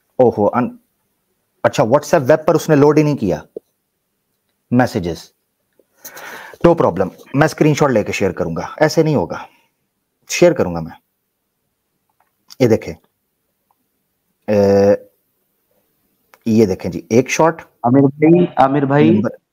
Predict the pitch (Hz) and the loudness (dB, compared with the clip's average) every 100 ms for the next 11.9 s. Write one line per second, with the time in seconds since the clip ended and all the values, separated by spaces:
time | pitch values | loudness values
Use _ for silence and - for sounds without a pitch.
0 | _ 117 120 127 135 139 135 143 139 147 | _ -6 0 0 2 2 4 2 2 0
1 | 117 101 104 110 123 123 - 135 135 135 | 0 0 0 0 -2 -4 0 0 2 0
2 | 139 131 117 110 107 104 110 139 - - | -2 0 0 2 0 -2 -4 -6 -10 -2
3 | 131 139 156 151 160 156 165 170 160 170 | 0 2 2 2 2 2 2 0 0 0
4 | 160 - 160 165 165 131 139 151 160 151 | -2 -2 0 2 2 2 2 0 2 0
5 | 156 156 147 - 160 - 135 151 170 147 | 2 2 2 -2 -8 0 2 2 -2 -4
6 | 147 143 139 _ _ _ 156 156 120 101 | -4 -4 -4 _ _ _ 0 2 0 2
7 | 165 110 95 180 180 175 175 175 185 151 | 2 2 0 2 2 0 0 0 2 2
8 | 139 143 139 120 120 113 107 107 101 101 | 2 4 4 4 0 2 0 2 0 0
9 | 95 98 _ _ _ _ 147 135 147 151 | -2 -6 _ _ _ _ -2 0 2 4
10 | 131 110 98 87 90 92 87 90 85 87 | 4 2 0 -2 -4 -4 -4 -6 -4 -4
11 | 90 107 123 110 98 82 - - | -4 -6 -4 -2 0 -2 -6 -16